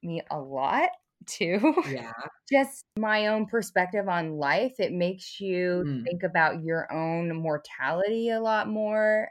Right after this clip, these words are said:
Speaker 1: um,
Speaker 2: Mm.
Speaker 1: and purpose and what, the, you know,
Speaker 2: Right.
Speaker 1: what are the things I do really wanna share? How can I help? And just the actual act of, like, giving birth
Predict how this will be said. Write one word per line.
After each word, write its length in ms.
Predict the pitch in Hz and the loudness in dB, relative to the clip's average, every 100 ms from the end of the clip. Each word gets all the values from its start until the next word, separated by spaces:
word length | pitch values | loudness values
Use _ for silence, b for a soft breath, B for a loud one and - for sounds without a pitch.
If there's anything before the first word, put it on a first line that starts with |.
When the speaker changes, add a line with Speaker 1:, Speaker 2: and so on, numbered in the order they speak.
| - | -6
Speaker 1:
um, 760 | 165 170 170 160 147 143 131 | -2 0 0 -2 -4 -4 -4
Speaker 2:
Mm. 160 | 120 120 - _ | -6 -10 -16 _
Speaker 1:
and 280 | 165 151 151 | -6 -6 -8
purpose 840 | - 254 254 233 226 220 - - - _ - | -2 0 2 2 2 0 -10 -18 -20 _ -6
and 280 | 160 165 165 | -4 -4 0
what, 260 | 190 - - - 180 | 2 0 -6 -20 -12
the, 120 | 180 - | -12 -6
you 100 | 185 | -2
know, 60 | |
Speaker 2:
Right. 180 | 165 165 | 0 2
Speaker 1:
what 80 | 226 | 0
are 80 | 226 | 0
the 60 | 214 | -4
things 220 | 196 180 | -6 -2
I 100 | 156 | -2
do 260 | 151 220 220 | -2 -4 0
really 220 | 208 202 | 0 2
wanna 200 | 196 190 | 0 -2
share? 460 | 180 196 185 180 180 | -2 0 2 2 0
How 220 | 180 180 | 0 -2
can 140 | 180 | -2
I 60 | 180 | -4
help? 280 | 180 170 175 B B B | 0 0 -2 B B B
And 260 | 190 214 269 | 0 2 2
just 220 | 277 - | 0 -6
the 160 | 220 185 - | -8 -8 -2
actual 640 | 160 170 - 214 208 202 - | -2 -2 -4 -2 0 0 2
act 320 | 139 170 170 | 0 0 -6
of, 60 | 151 | -2
like, 240 | 143 139 _ _ | -2 -2 _ _
giving 480 | 151 143 160 156 135 - | -6 -4 -4 -6 -8 -8
birth 500 | 131 143 196 - | -4 -2 -4 -10